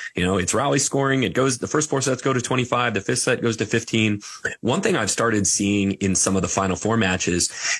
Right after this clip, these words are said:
is, is more statistics being thrown in by rotation and kind of educating people that, hey, you've got actually six mini games that are happening within the wider view of this sport. Are there things that you're working with your on-air talent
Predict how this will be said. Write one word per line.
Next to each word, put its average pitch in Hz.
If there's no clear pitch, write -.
is, 98
is 104
more 127
statistics 123
being 101
thrown 107
in 98
by 95
rotation 90
and 104
kind 107
of 95
educating 107
people 98
that, 95
hey, 113
you've 101
got 104
actually 101
six -
mini 107
games 95
that 90
are 87
happening 92
within 101
the 95
wider 95
view 95
of 87
this 92
sport. 95
Are 127
there 151
things 190
that 156
you're 135
working 110
with 101
your 90
on-air 98
talent 104